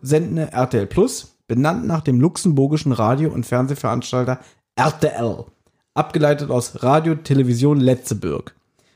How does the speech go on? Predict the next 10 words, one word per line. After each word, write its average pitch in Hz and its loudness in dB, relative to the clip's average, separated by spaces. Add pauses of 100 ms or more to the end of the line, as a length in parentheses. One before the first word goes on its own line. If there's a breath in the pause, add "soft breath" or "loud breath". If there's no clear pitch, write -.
(100)
Siehe 151 2
auch - -4
R 107 -4
T 117 -4
L 117 -2
Tele 127 -2
Letzeburg. - -2 (540 loud breath)
Sein 139 2
deutschsprachiges 170 0
Programm, 113 -4